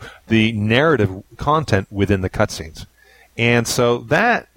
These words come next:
that was good. I mean, and, and the production value, I mean, the graphic capacity of this game to really knock your socks off. I mean,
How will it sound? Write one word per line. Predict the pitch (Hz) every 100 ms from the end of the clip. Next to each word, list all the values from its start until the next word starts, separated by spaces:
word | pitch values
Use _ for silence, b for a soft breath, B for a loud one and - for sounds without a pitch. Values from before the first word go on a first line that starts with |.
| 175
that | 202 254
was | 311
good. | - 190 87 -
I | 127
mean, | 131 131
and, | 127 123 123 B B B
and | 127 123
the | 110
production | - 110 160 - 139
value, | 107 98 85 73 82 _
I | - -
mean, | 107 101
the |
graphic | - 104 160 190 - -
capacity | - - 156 175 139 - 92
of | 87 -
this | -
game | - 127 107 87
to | 98
really | 104 175 120
knock | 98 123 -
your |
socks | - 151 - -
off. | -
I | 98
mean, | 101